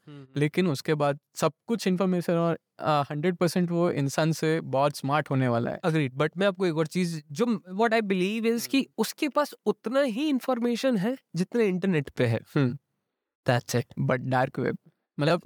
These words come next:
Speaker 2: उसके पास कितनी कैपेबिलिटीज है वो मुझे भी नहीं मालूम है अभी, लेकिन जितना मैंने सर्च किया है कि मेरे को पता है, जितना आइडिया है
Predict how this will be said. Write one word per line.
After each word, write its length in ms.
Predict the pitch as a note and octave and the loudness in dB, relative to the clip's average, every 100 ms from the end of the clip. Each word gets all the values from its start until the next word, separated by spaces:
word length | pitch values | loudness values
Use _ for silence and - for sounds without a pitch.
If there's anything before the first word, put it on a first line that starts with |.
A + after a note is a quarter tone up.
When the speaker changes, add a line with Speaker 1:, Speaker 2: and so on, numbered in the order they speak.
| - | -4
Speaker 2:
उसके 240 | D#3 A3+ | -4 -2
पास 220 | G#3 G#3 | 0 -2
कितनी 360 | - E3 G3 G#3+ | -2 -2 -2 -2
कैपेबिलिटीज 640 | G3+ E3 G#3 G3+ G3+ G#3 | 0 0 0 0 0 0
है 60 | G3+ | 2
वो 180 | G3+ F3 | 2 0
मुझे 300 | F3+ C#3 D#3+ | 0 0 2
भी 120 | F#3 | 2
नहीं 120 | G3 | 2
मालूम 300 | F3+ D#3 D#3+ | 2 2 2
है 80 | D#3+ | 2
अभी, 160 | D3+ A#3+ | 0 0
लेकिन 340 | G3+ F#3 A#3+ G#3+ | -2 0 0 -2
जितना 300 | E3+ G#3+ A#3 | -2 -2 0
मैंने 220 | A3 A3 | 0 0
सर्च 260 | - G3+ - | 2 0 0
किया 240 | F3 E3+ | 0 0
है 120 | G3+ | 0
कि 240 | - G3 G3 | -2 0 2
मेरे 240 | D#3 D3+ | 2 2
को 100 | F3+ | 0
पता 360 | - C3+ - E3 | -2 -2 2 2
है, 140 | D#3+ | 2
जितना 320 | C#3+ C3+ D#3 | -2 -2 0
आइडिया 340 | C3 C3+ D#3 | 2 2 2
है 100 | C#3 | 2